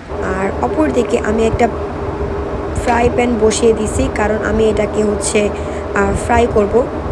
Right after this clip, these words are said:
কিছু মোমোগুলাকে আমি ফ্রাই করব। তো এখানে আমি তেল নিয়ে নিলাম।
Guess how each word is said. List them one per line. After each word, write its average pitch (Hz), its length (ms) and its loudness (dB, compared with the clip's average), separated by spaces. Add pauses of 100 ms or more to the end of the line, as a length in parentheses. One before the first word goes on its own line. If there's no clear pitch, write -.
কিছু - 240 0
মোমোগুলাকে 220 600 2
আমি 208 160 2 (100)
ফ্রাই 208 280 2
করব। 233 280 0
তো 254 80 0
এখানে 226 380 0
আমি 220 220 4 (120)
তেল 233 200 4
নিয়ে 233 160 2
নিলাম। 208 340 2